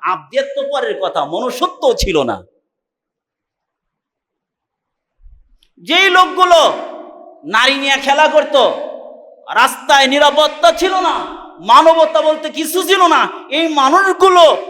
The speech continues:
রসুলের কাছে এসে এমন হয়ে গেছে, রসুলকে সারা এক মুহূর্ত আর সরে না। রসুল যেখানে, সাহাবারা সেখানে,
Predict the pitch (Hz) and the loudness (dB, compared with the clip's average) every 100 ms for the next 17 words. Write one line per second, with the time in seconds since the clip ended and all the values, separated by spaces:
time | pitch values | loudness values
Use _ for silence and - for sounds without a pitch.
0 | - 214 269 262 240 226 220 202 233 226 | -8 -6 -6 -6 -8 -6 -8 -10 -10 -10
1 | 208 - 247 302 320 311 277 226 160 - | -10 -8 -4 0 2 4 2 2 -2 -8
2 | - 202 220 240 214 196 240 277 262 233 | -10 -6 -6 -6 -6 -2 0 0 0 -2
3 | 226 202 - - 196 202 214 208 202 190 | -4 -6 -6 -10 -8 -8 -6 -6 -6 -10
4 | - 160 170 170 196 196 170 170 180 220 | -8 -4 -4 0 0 0 -6 -6 -2 -2
5 | - 202 180 - 170 147 160 156 208 202 | -4 -10 -10 -6 -4 -2 -2 -4 -8 -8
6 | 196 196 202 254 285 _ _ _ 175 165 | -12 -14 -14 -16 -20 _ _ _ -16 -12
7 | 165 175 170 156 175 170 160 139 | -4 -2 -2 -4 -8 -6 -4 -6